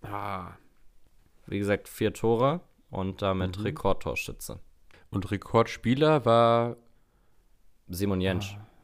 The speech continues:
Speaker 1: Nee.
Speaker 2: Doch.
Speaker 1: Okay.
Speaker 2: Also ziemlich sicher, ich hab das ja neulich gelesen und, äh, dann hab ich mir das ja gemerkt, genauso wie diese Mehmet Scholl-Geschichte.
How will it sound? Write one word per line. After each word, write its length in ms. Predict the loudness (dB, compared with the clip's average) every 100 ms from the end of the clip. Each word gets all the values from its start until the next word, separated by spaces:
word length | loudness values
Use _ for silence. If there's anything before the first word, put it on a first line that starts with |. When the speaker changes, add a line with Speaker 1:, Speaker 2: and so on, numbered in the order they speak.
| _ _ _ _ _ -10
Speaker 1:
Nee. 1120 | -8 -6 -6 -4 -6 -6 -2 0 2 0 -4 _ _ -20 _ -6
Speaker 2:
Doch. 260 | -6 -4 -6 -8 -14 -18 -20 -20 _ -20 _ _ -20 -12
Speaker 1:
Okay. 320 | -12 -8 -6
Speaker 2:
Also 180 | -2 -2
ziemlich 240 | 0 2 2
sicher, 240 | 2 2
ich 80 | 0
hab 60 |
das 180 | -2 -4
ja 80 | -2
neulich 260 | -2 -4 -6
gelesen 440 | -2 -2 -2 -6
und, 380 | -6 -8 -8 -8
äh, 180 | -8 -6
dann 200 | -6 -8
hab 100 | -8
ich 140 | -10
mir 80 | -8
das 160 | -8 -6
ja 80 |
gemerkt, 500 | -4 -2 -2 -4 -6
genauso 320 | -6 -4 -4 -6
wie 60 |
diese 180 | -6 -6
Mehmet 260 | -4 -6 -4
Scholl-Geschichte. 680 | -4 -4 -6 -10 -8 -10